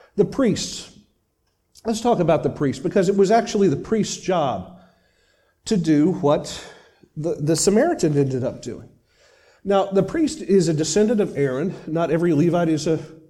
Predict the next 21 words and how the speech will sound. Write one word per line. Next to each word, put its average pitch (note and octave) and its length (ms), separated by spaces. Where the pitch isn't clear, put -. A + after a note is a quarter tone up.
priest, B2 400
but C3+ 120
every C#3 180
priest B2+ 320
is A#2+ 120
a D3 40
Levite. E3 340
They're D3+ 180
all F#3 260
sons F3+ 580
and D#3 120
daughters, D3 400
descendants D#3+ 560
of, D3 260
of D3+ 240
Aaron, C3 360
back C3 280
from C#3+ 160
the C3 80
Old C3 140
Testament. - 560